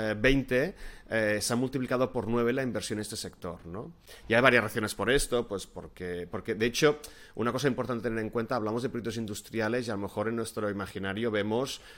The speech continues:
eh, cacharros, o incluso podemos cacharros, ah, tontos, ¿no? Vemos tornillos y... Pero la, el proyecto industrial de alto valor añadido a día de hoy, como Able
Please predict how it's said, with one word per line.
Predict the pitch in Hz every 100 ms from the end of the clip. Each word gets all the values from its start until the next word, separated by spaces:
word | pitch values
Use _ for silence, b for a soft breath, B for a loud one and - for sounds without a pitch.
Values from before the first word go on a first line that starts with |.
| B
eh, | 107 104 101
cacharros, | 101 - 123 117 139 156 165 -
o |
incluso | 110 117 117 139 123
podemos | 107 120 -
cacharros, | 110 - 110 98 117 127 139 - -
ah, | 110 104 104 101 95 90 B B
tontos, | 139 123 - 95 90 -
¿no? | 98 151 139
Vemos | 104 113 -
tornillos | 104 98 120 135 120 113 107
y... | 104 98 B B -
Pero | 117 113 104 B B B
la, | 107 110 110
el | 110
proyecto | 104 120 -
industrial | 151 139 - 127 123
de | 120
alto | 120
valor | 113 110
añadido | 113 107 113
a | 107
día | 107
de | 107
hoy, | 120 151
como | 139 107 101
Able | 107 110